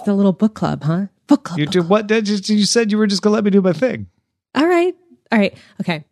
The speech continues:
Speaker 2: Sword and Laser is a book club, but it's so much more.
Speaker 1: More, more, more, more, more, more,
Speaker 2: That was
Speaker 1: more,
Speaker 2: good.
Speaker 1: more, more, more,
Speaker 2: That's
Speaker 1: more. <laughs> You're supposed to just let me do my thing.
Speaker 2: I did. Oh, you want me to keep going?
Speaker 1: <laughs> Oh, I thought you were.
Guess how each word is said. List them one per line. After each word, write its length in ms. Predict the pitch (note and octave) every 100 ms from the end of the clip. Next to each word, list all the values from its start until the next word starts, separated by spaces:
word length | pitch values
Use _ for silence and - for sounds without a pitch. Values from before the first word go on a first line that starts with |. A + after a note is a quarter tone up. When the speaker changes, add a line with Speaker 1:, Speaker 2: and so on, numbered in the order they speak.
| _ _ - - - _
Speaker 2:
Sword 280 | - F#4 A4
and 120 | A#4
Laser 260 | F4 D#4+ D#4
is 200 | B3+ C4+
a 60 | C#4
book 180 | D#4+ -
club, 360 | F#3+ D#3 D#3 -
but 120 | A#3+
it's 160 | - -
so 240 | F4 F#4+
much 260 | A3+ G3 -
more. 420 | B3 G3+ F#2+ -
Speaker 1:
More, 240 | C#3+ F#3 D#3
more, 300 | F3+ F3 C#3+
more, 200 | D3 -
more, 240 | C#3+ F#3 D3+
more, 280 | F#3 F3 C#3
more, 240 | C#3+ -
Speaker 2:
That 80 | -
was 60 | B3+
Speaker 1:
more, 60 | F3+
Speaker 2:
good. 100 | E3+
Speaker 1:
more, 200 | F3 C#3+
more, 240 | C#3+ -
more, 240 | C#3 F#3 E3+
Speaker 2:
That's 600 | G3 - C#3+ - - -
Speaker 1:
more. 80 | G#3
<laughs> 40 | -
You're 140 | B3
supposed 400 | - - C4+ C#4+
to 80 | C#4
just 180 | B3+ A3
let 240 | A3 C#4
me 100 | B3+
do 200 | B3+ C#4
my 80 | C4 A3+
thing. 80 | C#4+
Speaker 2:
I 100 | G#4+
did. 180 | - C5
Oh, 100 | F#4
you 80 | G4
want 100 | G4
me 100 | F#4+
to 60 | G4
keep 160 | F4 C4
going? 320 | C#4 F4+ A4+
Speaker 1:
<laughs> 300 | B4+ G#3 A#3
Oh, 100 | F#3+
I 120 | A3 F3
thought 180 | A3
you 80 | E3+
were. 240 | D#3+ C#3+